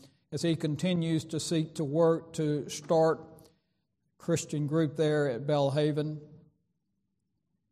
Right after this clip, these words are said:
So many prayer requests, Father, and you know the many that we talked about and shared even this past Wednesday night, and we pray that you would answer them and that we would submit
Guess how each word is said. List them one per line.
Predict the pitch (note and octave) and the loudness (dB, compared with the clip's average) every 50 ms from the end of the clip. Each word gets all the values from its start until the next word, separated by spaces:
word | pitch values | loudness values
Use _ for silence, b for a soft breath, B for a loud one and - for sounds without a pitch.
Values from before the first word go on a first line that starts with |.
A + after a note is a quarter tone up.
| _ _ _ - | _ _ _ -10
So | - - G#3 G#3 | -2 4 4 6
many | G3+ G3 F#3+ F3+ | 6 6 4 2
prayer | D#3+ - - F#3 F3+ F3 E3 | 0 0 2 4 6 6 6
requests, | D#3 D#3 D3 D3+ - D#3+ D#3+ D#3 C#3+ C3+ C#3 | 4 2 -2 -2 -2 2 2 4 2 2 0
Father, | - - D#3 C#3+ C#3 C#3+ C#3+ C#3 C#3+ C#3 | -4 -2 0 0 0 0 0 0 0 0
and | C3+ C3+ C3+ C3+ C#3+ C#3 F#3+ F3+ | 0 -2 -2 -4 -4 -4 -4 -2
you | D#3+ E3 E3 | -2 0 0
know | D#3 D#3 D#3 D#3+ D#3+ | 2 2 2 2 2
the | D3 D3 | 2 0
many | D3+ D#3+ D#3+ D#3+ D#3+ D#3 D#3 | -2 0 0 2 2 0 0
that | D3 D#3 C#3+ | 0 0 0
we | C3+ D3 D3+ D3 D3 C#3+ C#3+ | 0 0 0 2 2 2 0
talked | C#3+ D3 - - E3 D#3 D#3 D#3 D#3 - | -2 -4 -2 0 2 2 2 2 -2 -6
about | D3 D3 D#3 D3+ D3+ D3 | -4 -2 0 0 0 0
and | D3+ D3 C#3+ C3+ | 0 -2 -4 -4
shared | - - F3 E3 D#3+ D#3 D#3 D#3 D3 | -4 -2 0 2 4 4 4 2 2
even | D3+ D3+ D3+ D3+ D3+ D3 | 0 -2 -2 -2 -2 -2
this | D3 C#3+ C#3+ | -2 -2 -4
past | - - E3 D3+ C#3+ C#3+ C#3+ - - | -4 -2 0 0 0 0 -2 -4 -4
Wednesday | D3 D3 D3 D3 D3 C#3+ - D3 C3+ | -2 -2 -2 -2 -2 -6 -6 -6 -4
night, | C3 B2 A#2+ A#2+ A#2 A#2+ B2 | -4 -2 -2 -2 -2 -4 -4
and | B2 A#2+ B2 A#2+ | -6 -6 -6 -6
we | B2 C3 | -6 -6
pray | B2+ B2 - D3+ C#3+ C#3 C#3 | -6 -4 -2 -2 0 0 -2
that | C3+ C3 B2+ B2+ - | -2 -4 -8 -6 -6
you | D3+ C#3 | -6 -4
would | C3 C3 C3 | -4 -2 -2
answer | C#3 D3+ C#3+ C#3 - D3 C3 | -2 -2 -2 -4 -6 -8 -6
them | C3+ C#3 C3+ C3+ C3+ C#3 | -4 -4 -2 -2 -2 -2
and | C3 B2+ B2+ | -4 -4 -4
that | B2 B2 | -4 -4
we | C#3 D3 D3 | -4 -2 -2
would | C3+ C3 C3 B2+ C3 - - - | -2 -2 -4 -6 -6 -10 -14 -12
submit | - - D#3+ C3 C#3 D3+ D3 C#3+ - - | -8 -6 -6 -4 -2 -2 -2 -2 -2 -6